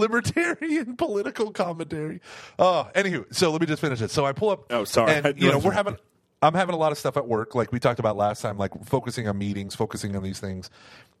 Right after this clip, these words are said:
Speaker 1: And I realized I had the audiobook by Patrick Lencioni, um, Death by Meeting.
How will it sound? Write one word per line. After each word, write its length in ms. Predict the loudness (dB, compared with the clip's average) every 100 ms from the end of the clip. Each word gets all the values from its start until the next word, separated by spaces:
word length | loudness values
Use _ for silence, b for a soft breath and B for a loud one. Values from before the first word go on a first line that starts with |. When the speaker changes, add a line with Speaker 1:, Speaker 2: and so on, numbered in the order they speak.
| _ -2
Speaker 1:
And 140 | 0
I 40 | 2
realized 480 | -2 -2 -2 -2 0
I 140 | 0
had 180 | 2 -2
the 140 | -2 0
audiobook 560 | 0 0 -2 -2 0
by 180 | 0 0
Patrick 380 | 0 -2 -2 -4
Lencioni, 680 | -6 -2 -2 -2 -4 -4 -2
um, 260 | 0 -2
Death 240 | 0 -2 0
by 160 | -4
Meeting. 420 | -2 -4 -6 -8